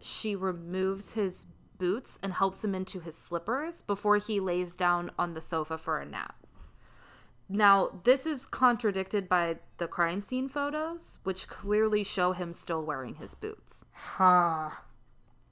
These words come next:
Speaker 1: Which you can see. Ju-, I
Speaker 2: Yeah.
Speaker 1: mean, I don't recommend looking up the photos from the Borden
Speaker 2: Oh,
Speaker 1: murders
Speaker 2: no,
Speaker 1: 'cause they're
Speaker 2: they are
Speaker 1: disgusting.
Speaker 2: disgusting.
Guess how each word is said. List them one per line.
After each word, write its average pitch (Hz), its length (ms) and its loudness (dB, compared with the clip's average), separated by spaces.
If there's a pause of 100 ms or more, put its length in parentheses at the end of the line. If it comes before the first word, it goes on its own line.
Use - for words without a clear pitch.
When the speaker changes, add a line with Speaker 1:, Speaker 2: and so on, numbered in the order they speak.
Speaker 1:
Which 269 220 4
you 370 100 8
can 311 200 4
see. - 460 -4 (120)
Ju-, - 220 0
I 247 100 10
Speaker 2:
Yeah. 254 140 6
Speaker 1:
mean, 254 180 0
I 240 80 2 (160)
don't 208 320 6
recommend 196 540 2
looking 180 280 -2
up 175 140 -4
the 165 80 -6
photos 160 440 -4
from 165 160 -6
the 156 60 -10
Borden 156 380 -6
Speaker 2:
Oh, 233 160 10
Speaker 1:
murders 220 60 6
Speaker 2:
no, 202 140 10
Speaker 1:
'cause 170 80 6
they're 165 80 -2
Speaker 2:
they 214 200 8
are 208 180 12
Speaker 1:
disgusting. 190 920 0
Speaker 2:
disgusting. - 880 -2